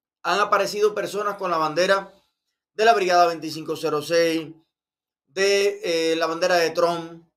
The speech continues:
óyeme, ellos han pegado el grito en el cielo. Y dicen que imagínate tú, no participan en estas cosas porque allí está la bandera de Trump, allí estaba la bandera tal. Ellos son muy de, de cuidado con las banderas.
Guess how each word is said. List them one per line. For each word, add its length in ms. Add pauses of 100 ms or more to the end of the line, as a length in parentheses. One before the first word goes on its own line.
(260)
óyeme, 460
ellos 200
han 140
pegado 320
el 60
grito 240
en 60
el 60
cielo. 440 (1080)
Y 80
dicen 380
que 80
imagínate 540
tú, 460 (340)
no 260
participan 640
en 160
estas 300
cosas 460
porque 640 (120)
allí 200
está 160
la 100
bandera 340
de 160
Trump, 520 (280)
allí 200
estaba 300
la 120
bandera 420
tal. 420
Ellos 240
son 420
muy 220
de, 320
de 220
cuidado 320
con 100
las 100
banderas. 540